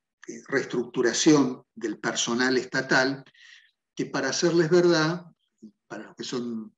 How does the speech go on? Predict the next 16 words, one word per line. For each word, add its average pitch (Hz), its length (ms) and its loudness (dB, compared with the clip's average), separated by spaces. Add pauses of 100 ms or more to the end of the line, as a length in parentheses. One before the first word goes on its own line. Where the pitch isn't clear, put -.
poquito 110 340 -8
más 117 180 -6
viejitos 117 460 -2
como 113 280 -4
yo, 127 200 0
por 113 180 -6
ahí 110 80 -2
lo 110 120 -4
recuerdan, 139 640 2
para - 160 -14
los 110 160 -12
más 117 140 -6
jóvenes 113 400 -2
quizá - 260 -10
no 131 160 -4
tanto, 143 540 -2